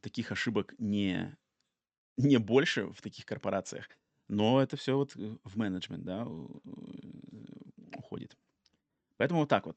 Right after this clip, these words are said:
Поэтому ждём Ballistic Moon. Так, третья, третья новость. Третья новость. М, надо пройтись чуть-чуть по самым главным анонсам Nintendo Direct, презентации Nintendo Direct,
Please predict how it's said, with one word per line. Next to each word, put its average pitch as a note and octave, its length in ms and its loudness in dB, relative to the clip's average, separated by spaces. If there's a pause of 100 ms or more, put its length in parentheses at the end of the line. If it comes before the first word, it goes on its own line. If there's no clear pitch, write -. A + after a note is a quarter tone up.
Поэтому B2 240 2
ждём G#2+ 240 4
Ballistic A2 300 -2
Moon. - 140 -2 (540)
Так, - 260 6
третья, E3+ 380 6
третья F#3 320 6
новость. G2+ 340 2 (840)
Третья E3+ 600 6
новость. B2 960 4 (1040)
М, A#2+ 560 6 (260)
надо F3 260 10
пройтись D3 420 6 (440)
чуть-чуть - 320 -2
по C3+ 100 6
самым D3 320 6
главным C3 380 6
анонсам B2 380 4
Nintendo C#3 600 6
Direct, A#2+ 460 4
презентации A2 500 -2
Nintendo A2 300 0
Direct, C#3 240 2